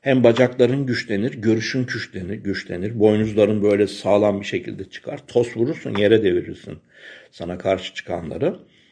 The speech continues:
Ve otun en güzelini o yüksek tepelerde bulursun. Neden keçinin eti, sütü lezzetli?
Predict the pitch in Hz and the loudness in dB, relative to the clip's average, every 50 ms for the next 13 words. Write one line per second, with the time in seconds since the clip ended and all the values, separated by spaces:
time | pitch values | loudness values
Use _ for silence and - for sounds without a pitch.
0 | _ _ _ - 95 98 120 165 226 - - - _ _ _ - 113 113 113 - | _ _ _ -6 0 4 4 4 4 2 -4 -16 _ _ _ 0 0 0 2 2
1 | 170 165 - 135 147 151 156 139 131 117 131 123 120 131 156 175 160 120 110 110 | 0 2 4 4 4 4 4 2 2 4 4 4 4 4 0 2 2 4 2 2
2 | 110 110 - - 143 - - - 123 - 127 113 117 117 120 113 117 123 110 107 | 0 -2 -2 -2 -2 -2 -2 -2 -2 0 0 2 2 2 2 2 0 -2 -2 -2
3 | 98 95 98 95 - - 92 92 92 _ _ _ _ _ _ _ _ - - 101 | -4 -4 -6 -10 -10 -14 -16 -16 -16 _ _ _ _ _ _ _ _ -14 -8 -4
4 | 101 104 139 175 220 214 - - 175 180 - 170 165 156 147 135 135 135 127 - | -2 0 2 2 0 0 0 0 0 0 0 0 0 0 0 2 2 2 2 0
5 | - 123 - - - 131 117 - - 107 107 117 131 131 113 117 127 117 120 - | -4 -8 -8 -6 -6 -6 -6 -4 -4 0 2 4 4 4 4 4 4 4 2 2
6 | 147 185 240 392 403 | 2 2 2 2 0